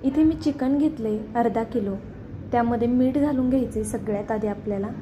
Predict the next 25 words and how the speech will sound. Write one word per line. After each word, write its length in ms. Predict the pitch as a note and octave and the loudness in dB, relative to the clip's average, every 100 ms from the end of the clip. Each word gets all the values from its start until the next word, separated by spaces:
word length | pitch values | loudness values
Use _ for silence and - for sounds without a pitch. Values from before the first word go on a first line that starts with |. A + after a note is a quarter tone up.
| - - - | -12 -12 0
चवीनुसार 560 | C4 B3+ C4+ C#4 C#4 C#4 | 2 4 4 4 4 2
मीठ 220 | C4 B3+ | 4 2
घालायचे. 560 | B3+ C4 A3 G#3 G#3+ A#3+ - - - - - - - - - | 2 2 0 -2 -6 -8 -10 -14 -14 -14 -12 -12 -10 -8 2
अद्रक 380 | A#3+ G#3 B3+ C#4 | 2 4 2 2
लसणाची 420 | C4+ C4+ B3 C#4 | 0 0 -2 -2
पेस्ट, 600 | - C4 B3+ - - - | 2 2 2 -2 -10 0
अ, 240 | A#3+ A3+ A#3 | 4 6 6
रेडीमेड 440 | B3+ B3+ C4+ D#4 | 4 4 2 2
घेतलेली 600 | D4+ - A3+ A#3 A3 G#3+ | 2 0 -2 -2 0 -2
आहे, 100 | A3 | -2
तुम्ही 160 | A#3 A#3+ | -2 -2
घरी 220 | B3 - | -2 -2
केलीत 280 | A#3+ A3 A3 A3+ | 0 0 0 0
तरी 160 | G#3+ | 0
चालेल. 540 | B3 A3 G3 G3+ - - - - - - | 0 -2 -2 -4 -6 -8 -8 -8 -4 0
त्यानंतरनं 600 | B3+ C4 B3 B3 A#3 A3 G#3+ - - - - | 2 2 2 0 0 -2 -4 -6 -6 -6 2
कलरसाठी 680 | C#4 B3+ C#4 D4+ D4+ C4 A#3+ | 4 4 2 0 -2 -2 -2
मी 140 | A3+ | -4
फक्त 320 | A3+ A#3+ - A#3 | -4 -8 -6 -4
इथे 300 | A3 A3 A3+ | -4 -4 0
बेडगी 340 | B3 G#3+ A3 | 2 2 2
मिरची 320 | A#3+ A#3+ - | 0 -2 -2
पावडर 280 | C4 A#3+ A#3+ | 0 0 0
वापरते 580 | A#3+ G#3+ G#3+ G3 A3+ | -2 -2 -4 -4 -4
आहे. 80 | G3+ | -4